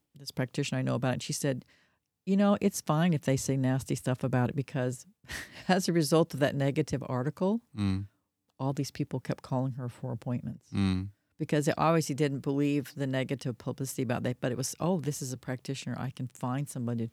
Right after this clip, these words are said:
Speaker 1: try this and treat
Speaker 2: Yeah,
Speaker 1: treatment."
Speaker 2: yeah. And it creates awareness that there is an alternative out
Speaker 1: Yeah.
Speaker 2: there.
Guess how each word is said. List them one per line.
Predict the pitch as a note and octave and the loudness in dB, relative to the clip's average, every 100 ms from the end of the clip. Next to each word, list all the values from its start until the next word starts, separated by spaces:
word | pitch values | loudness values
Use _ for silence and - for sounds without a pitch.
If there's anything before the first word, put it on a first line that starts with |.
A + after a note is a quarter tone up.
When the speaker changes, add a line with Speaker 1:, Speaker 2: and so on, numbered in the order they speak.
| - | -6
Speaker 1:
try | C3 B2+ | -4 -4
this | C#3 C3 - | -4 -8 -10
and | C3+ B2+ | -14 -10
treat | C3 - | -8 -6
Speaker 2:
Yeah, | D3 B2+ | 4 6
Speaker 1:
treatment." | A#2+ A#2 A#2+ A#2 - - | 8 6 2 -2 -12 -8
Speaker 2:
yeah. | |
And | C3 | -2
it | A#2 A#2 | -2 -2
creates | - C#3 B2 B2 | 2 6 6 6
awareness | A#2+ A2 C3+ A#2+ A2+ - | 4 4 6 6 4 2
that | A#2 | 2
there | G#2+ A#2 | 4 4
is | A2+ B2+ | 4 4
an | A#2 | 2
alternative | A2+ - B2+ A#2 G#2+ G#2+ | 2 4 4 4 2 2
out | A#2+ | 2
Speaker 1:
Yeah. | C3+ | 2
Speaker 2:
there. | A2+ A2+ | 2 2